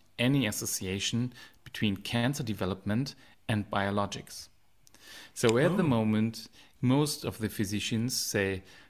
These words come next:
Speaker 1: "Look, we start with, um, with the thiopurines. They are not that bad. It's, it's not so strong treatment. And if it does not work, we go over to the, to the biologicals." So, and this is also how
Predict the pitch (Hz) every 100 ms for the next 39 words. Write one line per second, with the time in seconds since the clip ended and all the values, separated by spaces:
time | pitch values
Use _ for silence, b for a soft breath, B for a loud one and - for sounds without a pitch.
0 | - 135 143 - - 101 95 - 107 107
1 | 113 110 98 92 95 92 92 90 - -
2 | - 104 95 92 92 87 - 104 92 -
3 | - 123 120 117 113 113 - 95 95 95
4 | 98 98 98 98 - 123 123 123 - -
5 | - - - - - - 110 104 - -
6 | - 107 107 107 104 B B B - 107
7 | 107 104 - 127 143 139 147 143 - B
8 | B B - 110 139 143 - 127 - 147
9 | 156 165 123 107 107 - 110 110 113 107
10 | 92 107 101 101 - 104 95 92 - -
11 | 107 98 90 90 98 107 - - - -
12 | - B B B B - 107 107 123 127
13 | - 120 143 160 135 - 107 107 - 104
14 | 104 - 113 104 104